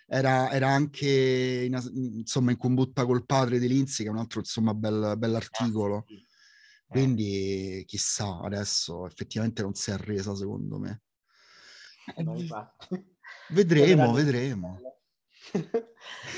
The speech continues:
Speaker 1: Beh, Leone, grazie mille, veramente c'hai, c'hai dato delle, degli spunti di riflessione non indifferenti. Io voglio credere in questo grande amore, però, ecco,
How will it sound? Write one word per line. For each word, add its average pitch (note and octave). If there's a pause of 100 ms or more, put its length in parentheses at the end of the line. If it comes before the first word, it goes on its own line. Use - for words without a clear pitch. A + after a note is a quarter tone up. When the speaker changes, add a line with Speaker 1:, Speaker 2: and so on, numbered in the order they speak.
(680)
Speaker 1:
Beh, D#3+
Leone, C#3
grazie F#3
mille, F3+
veramente C#3
c'hai, C3
c'hai C3+
dato C#3+
delle, C3+
degli C#3
spunti G#3+
di D3+
riflessione D#3+
non C#3+
indifferenti. C#3
Io C#3
voglio D#3
credere D3
in B2
questo -
grande C#3+
amore, C#3+
però, A#2+
ecco, G2+